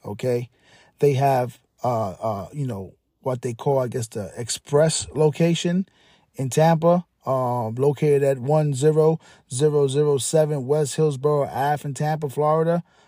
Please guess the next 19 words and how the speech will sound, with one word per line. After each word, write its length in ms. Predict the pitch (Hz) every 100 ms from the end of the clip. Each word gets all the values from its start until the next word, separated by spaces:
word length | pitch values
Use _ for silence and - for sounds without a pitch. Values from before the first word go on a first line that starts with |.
| _
Okay, 440 | 131 123 151 151 139
it's, 160 | 131 -
it's 240 | 135 123
a 80 | 123
smaller 440 | - 143 143 147
shop, 460 | 143 - 147 160 170 _ _ _ _ _ _ _ _
but 140 | 143 131
it's 140 | 120
still 260 | - 156 147
the 140 | 127
same 540 | - - - 160 151 131
great 180 | 147
experience. 720 | 131 - - 143 135 113 113 - _ _ _
They 120 | - 143
don't 180 | 143
take 220 | 123 147 113
no 220 | 139 139
shortcuts, 840 | 117 147 135 120 147 147 - - _ _ _
okay? 480 | 127 123 135 131 139